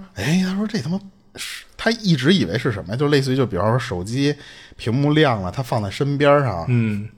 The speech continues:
Speaker 1: 挡住了一个什么人形的东西。当时他说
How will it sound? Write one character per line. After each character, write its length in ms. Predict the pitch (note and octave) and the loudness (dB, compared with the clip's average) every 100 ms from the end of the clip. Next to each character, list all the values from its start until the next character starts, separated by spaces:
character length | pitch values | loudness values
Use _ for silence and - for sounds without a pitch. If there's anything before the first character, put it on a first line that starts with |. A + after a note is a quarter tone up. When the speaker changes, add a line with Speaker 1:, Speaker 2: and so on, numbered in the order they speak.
| _ | _
Speaker 1:
挡 300 | A#2+ D#2+ E2 | -6 -6 -4
住 220 | C3 C3 | 0 0
了 80 | G2+ | 0
一 140 | G#2 | -2
个 100 | B2+ | -2
什 140 | - G#2+ | -4 -4
么 140 | C3 | -4
人 280 | A2+ G#2+ D3+ | -2 -2 -2
形 160 | C3 G#2 | -2 -4
的 60 | |
东 240 | G2+ A2 A#2 | -6 -6 -6
西。 80 | E2 - - - - _ _ | -8 -12 -20 -20 -20 _ _
当 200 | F#3+ G3 | 0 4
时 40 | |
他 160 | A3 G#3 | 4 6
说 160 | A#3 | 2